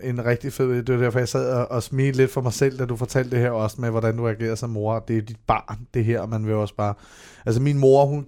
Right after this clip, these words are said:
kæmpede jo alt, hvad hun kunne imod, at jeg skulle fandme ikke have noget medicin, da jeg skulle udredes og sådan noget, og måtte så til sidst indse, at det, det skulle der altså til, hvis jeg skulle have noget læring ind, og så at kunne få et stabilt liv. Øhm,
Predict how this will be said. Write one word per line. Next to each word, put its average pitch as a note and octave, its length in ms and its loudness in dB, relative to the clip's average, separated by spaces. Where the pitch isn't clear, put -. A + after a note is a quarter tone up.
kæmpede D#3+ 520 4
jo C3 120 2
alt, B2 180 -2
hvad A#2+ 120 -2
hun A2+ 180 -4
kunne C3 380 -4
imod, B2 360 2
at B2 100 -2
jeg A#2+ 100 -4
skulle - 160 -16
fandme B2+ 320 -2
ikke A#2 80 -8
have B2+ 80 -2
noget B2 160 0
medicin, A#2 340 -4
da A2 120 -2
jeg A2+ 120 2
skulle A2+ 200 -4
udredes A2 420 0
og G#2+ 80 -8
sådan A2 120 -10
noget, G2+ 240 -6
og - 100 -4
måtte G#2+ 180 2
så A#2+ 100 -4
til A2+ 140 -8
sidst A2 260 -6
indse, G#2+ 300 -4
at D2 200 -10
det, F#2+ 180 -12
det A2 100 -6
skulle - 180 -16
der A2 80 -2
altså F#2 180 -8
til, G2+ 180 -6
hvis G2+ 180 -8
jeg A2 100 -6
skulle G#2 200 -6
have G#2 100 -4
noget G2+ 180 -6
læring G2 320 -4
ind, F#2 120 -10
og F2+ 160 -12
så F#2+ 220 -10
at G2 100 -14
kunne G#2 180 -6
få - 160 -2
et G2+ 60 -2
stabilt G#2 400 -6
liv. G#2 180 -6
Øhm, A#2 540 0